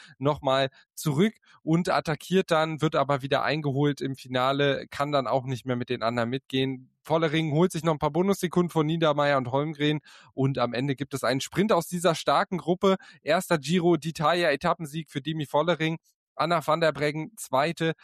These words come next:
äh, und verteidigte das pinke Trikot. Antonia Niedermeier, dritte und Isabella Holmgren, vierte. Und dahinter dann Elisa Longoborghini und Niamh Fisher-Black mit jeweils fünfzehn Sekunden Rückstand. Reusser verlor zweiundfünfzig Sekunden an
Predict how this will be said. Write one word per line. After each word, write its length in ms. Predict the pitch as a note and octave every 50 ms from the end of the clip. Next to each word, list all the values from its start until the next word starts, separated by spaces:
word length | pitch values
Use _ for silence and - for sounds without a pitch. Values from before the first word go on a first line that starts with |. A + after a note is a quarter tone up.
| - - - -
äh, 220 | - C3+ C#3 C#3+
und 200 | C#3+ - D3 C3
verteidigte 580 | - C#3 B2 - B2 B2 C#3 C#3 C3+ - C#3 B2+
das 160 | A#2+ B2 -
pinke 260 | - D#3 D3+ C#3+ D#3
Trikot. 380 | - C3 C#3 C3 - D#3+ D#3+ E3+
Antonia 420 | - C#3+ C3+ C#3 E3 F#3+ G3 F3+
Niedermeier, 580 | E3 F3+ G3 G3 G3 F3+ E3+ E3+ E3+ E3+ E3+ E3+
dritte 380 | C#3 C#3+ D#3+ E3+ - E3+ E3+ E3 - - - - -
und 220 | - C#3+ C#3+ C#3
Isabella 480 | C#3+ C3+ A#2+ C3+ B2+ A#2 B2+ B2+ B2 A#2+
Holmgren, 420 | B2+ C3+ C#3+ D3 C3+ C3 C3 B2
vierte. 360 | - - D#3+ D#3+ D#3 - D#3
Und 160 | C3 C3+ C3
dahinter 360 | C3+ C3 C#3+ D#3 E3+ - D#3 C3+
dann 220 | C3+ C#3 C#3 C3+ - _ _ _ D3 -
Elisa 320 | - C3 C3 C#3+ C#3 C#3 C3
Longoborghini 640 | B2 B2+ C3+ C3 B2+ A#2+ B2 A#2 - B2+ B2 B2+ B2
und 80 | A#2+
Niamh 260 | C3 C#3+ D3 - - - - -
Fisher-Black 640 | - - E3+ E3 - D#3 C#3+ C3+ C#3+ D3 D3 - -
mit 360 | D3 C3+ C#3+ D3+ - - - -
jeweils 920 | D3+ D3 C3 C3+ C#3 C#3 C3+ _ C3 B2+ B2+ B2 _ - C3 B2+ B2+ - -
fünfzehn 400 | - C#3+ C#3+ - - - C3+ B2
Sekunden 340 | A#2+ B2 - - C3 B2 A#2+
Rückstand. 500 | - D3 - - - C#3 C3+ C3+ - -
Reusser 440 | B2 B2 D3 D#3+ - - D3 C3+
verlor 480 | - - C3+ B2+ B2+ C3 C#3 C#3 - -
zweiundfünfzig 920 | - - - B2 C3 C#3 C#3 B2 - - C3 A#2+ A2 - - - A2+ G2+ - _ - _ - - - -
Sekunden 720 | B2 A#2 B2+ C3 - - - C3 B2+ A#2 - A#2+ A#2+ A#2 - -
an 260 | - A#2 B2 C3 -